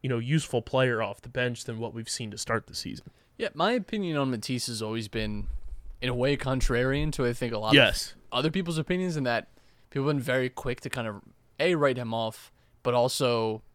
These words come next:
Speaker 2: throw him in any and all trade deals. I think if you're talking about him being used as, like,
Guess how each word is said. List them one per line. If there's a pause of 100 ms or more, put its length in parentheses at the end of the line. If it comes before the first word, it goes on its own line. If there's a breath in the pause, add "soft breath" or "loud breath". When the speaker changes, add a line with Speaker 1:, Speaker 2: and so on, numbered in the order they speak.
(360)
Speaker 2:
throw
him
in
any
and
all
trade
deals.
I
think
if
you're
talking
about
him
being
used
as,
like,